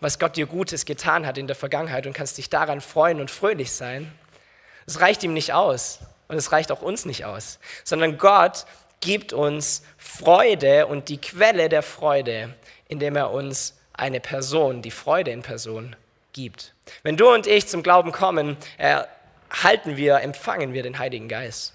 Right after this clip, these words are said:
Und dieser Heilige Geist lässt eine Quelle in uns hervorbringen von ganz, ganz vielen guten Attributen. Und eine dieser Attribute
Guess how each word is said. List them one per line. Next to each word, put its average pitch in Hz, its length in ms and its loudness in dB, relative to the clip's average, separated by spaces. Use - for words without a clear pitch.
Und 143 80 -8
dieser 143 280 2
Heilige 190 320 4
Geist 156 560 2
lässt 143 260 0
eine 139 200 -4
Quelle 160 320 2
in 143 80 -4
uns 139 160 -6
hervorbringen 127 760 -6
von 135 320 -6
ganz, 190 200 2
ganz 160 180 -4
vielen 160 500 -2
guten 170 300 -2
Attributen. 139 680 -8
Und 139 160 -6
eine 151 260 2
dieser 139 220 -4
Attribute 135 480 -10